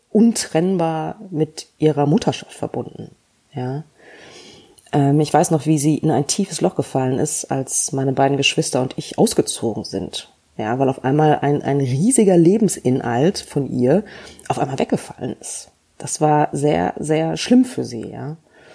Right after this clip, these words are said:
Und, ähm, ja, und außerdem ist es, glaub ich, auch einfach ein Clash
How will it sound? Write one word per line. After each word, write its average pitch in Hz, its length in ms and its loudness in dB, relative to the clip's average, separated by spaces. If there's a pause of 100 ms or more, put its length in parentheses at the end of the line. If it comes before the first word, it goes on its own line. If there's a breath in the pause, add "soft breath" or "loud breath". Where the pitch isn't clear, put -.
(680 loud breath)
Und, 170 540 2
ähm, 165 460 4 (1800)
ja, 208 280 0
und - 160 -4
außerdem 190 340 2
ist - 120 -4
es, 190 120 -2
glaub 85 220 0
ich, - 120 -6
auch - 120 -8
einfach 156 320 -4
ein 139 160 -6
Clash - 840 -2